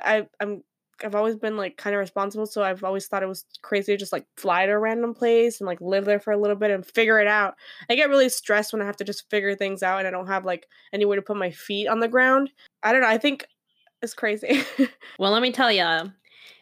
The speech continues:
Speaker 2: it's frickin' <laughs> scary, 'cause I'm gonna do that in September, so it is scary.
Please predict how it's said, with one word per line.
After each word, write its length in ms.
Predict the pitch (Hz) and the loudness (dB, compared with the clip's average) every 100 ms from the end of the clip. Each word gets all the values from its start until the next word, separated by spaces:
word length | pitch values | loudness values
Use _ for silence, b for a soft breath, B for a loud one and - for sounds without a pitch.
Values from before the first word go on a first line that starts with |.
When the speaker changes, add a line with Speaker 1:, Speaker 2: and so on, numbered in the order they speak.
| _ | _
Speaker 2:
it's 320 | 220 247 - | -2 -2 -4
frickin' 800 | - 311 302 285 277 277 302 262 233 | -2 0 2 0 0 2 2 2 -2
<laughs> 40 | |
scary, 560 | - - 302 262 220 220 | -12 0 4 6 4 2
'cause 200 | 269 220 | 0 0
I'm 200 | 214 226 | -2 -4
gonna 200 | 226 220 | -8 -6
do 200 | 233 214 | -6 -4
that 260 | 185 185 | -4 -4
in 120 | 220 220 | -8 -8
September, 600 | 226 233 214 196 160 208 | -10 -6 -4 -4 -6 -8
so 540 | - - 185 170 160 196 B B B B B - | -10 -8 -6 -4 -6 -12 B B B B B 0
it 100 | 233 | 2
is 140 | 285 | 2
scary. 540 | - 185 165 151 170 | 0 0 0 -2 -8